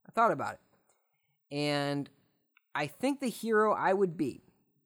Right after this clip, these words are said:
is Raphael from the, uh, first Ninja Turtles movie. And there's a couple reasons for this. Because, first of all,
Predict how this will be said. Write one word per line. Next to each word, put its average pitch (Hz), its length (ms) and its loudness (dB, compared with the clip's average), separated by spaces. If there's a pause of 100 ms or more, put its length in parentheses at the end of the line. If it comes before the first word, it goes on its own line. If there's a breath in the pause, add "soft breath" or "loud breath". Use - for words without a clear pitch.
(420)
is 143 580 -2
Raphael 156 840 6 (300)
from 135 360 -2
the, 131 280 -6
uh, 120 160 -10
first 170 460 0
Ninja 151 280 -4
Turtles 131 460 -8
movie. 120 400 -12 (1300)
And 147 160 -6
there's 160 140 -4
a - 40 -12
couple 202 220 0
reasons 165 340 -2
for - 120 -16
this. - 480 -20
Because, 143 680 -4 (880)
first 262 280 0
of 156 80 -6
all, 101 220 -16